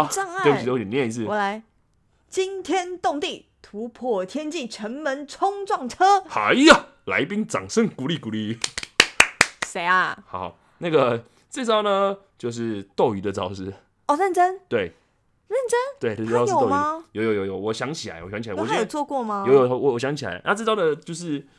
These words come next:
Speaker 2: 就是把人家倒钩起来，
Speaker 1: 嗯。
Speaker 2: 然后类似像胯下，
Speaker 1: 嗯。
Speaker 2: 有点城门冲撞这个概念，
Speaker 1: 嗯。
Speaker 2: 去撞人家这样子。
Speaker 1: 嗯。哦，所以他
Speaker 2: 有，
Speaker 1: 通常你们
Speaker 2: 有，有那个画面有意象吗？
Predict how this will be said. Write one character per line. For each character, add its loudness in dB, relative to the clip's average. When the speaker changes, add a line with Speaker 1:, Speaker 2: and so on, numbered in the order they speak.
Speaker 2:
就 -12
是 -6
把 -4
人 -6
家 -2
倒 2
钩 -2
起 -10
来， -20
Speaker 1:
嗯。 -14
Speaker 2:
然 -10
后 -2
类 -2
似 0
像 -2
胯 -2
下， -8
Speaker 1:
嗯。 -8
Speaker 2:
有 -2
点 -4
城 -6
门 0
冲 -4
撞 -4
这 -6
个 -4
概 -6
念， -12
Speaker 1:
嗯。 -12
Speaker 2:
去 -10
撞 -2
人 -10
家 -8
这 -8
样 -8
子。 -8
Speaker 1:
嗯。 -14
哦， -8
所 -8
以 -6
他 -6
Speaker 2:
有， -8
Speaker 1:
通 2
常 0
你 -4
们 2
Speaker 2:
有， 4
有 4
那 -2
个 -2
画 2
面 -2
有 -4
意 -4
象 -4
吗？ -14